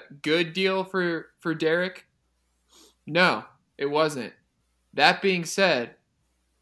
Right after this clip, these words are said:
the saving grace up for the league, I suppose, is that I think it would, I think that it would be most reasonable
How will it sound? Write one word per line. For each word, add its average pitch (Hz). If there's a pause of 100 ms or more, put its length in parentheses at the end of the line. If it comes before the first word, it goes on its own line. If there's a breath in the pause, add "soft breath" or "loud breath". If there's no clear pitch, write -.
(920)
the 160
saving 196
grace 165
up 151
for 151
the 139
league, 139
I 120
suppose, 120 (680)
is 156
that 156 (920)
I 175
think 214
it 214
would, 170
I 175
think 214
that 190
it 165
would 156
be 143
most 165
reasonable 151